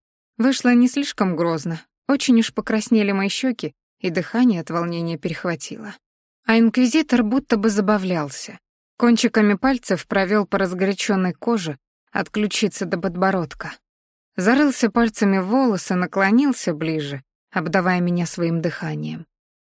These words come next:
Если бы оно было смрадным. Нет, морозная свежесть, будто специально перед представлением зубы чистил.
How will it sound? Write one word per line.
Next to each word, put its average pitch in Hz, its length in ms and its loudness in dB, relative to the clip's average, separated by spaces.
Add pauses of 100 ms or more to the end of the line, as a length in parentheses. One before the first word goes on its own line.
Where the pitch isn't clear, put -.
(120)
Если 247 360 4
бы 233 120 4
оно 233 220 6
было 214 240 2
смрадным. 165 720 -2 (640)
Нет, 165 580 -4 (100)
морозная 247 520 4
свежесть, - 640 -8 (340)
будто 180 280 -2
специально 202 640 0
перед 180 280 -4
представлением 196 760 2
зубы 165 340 -4
чистил. - 540 -12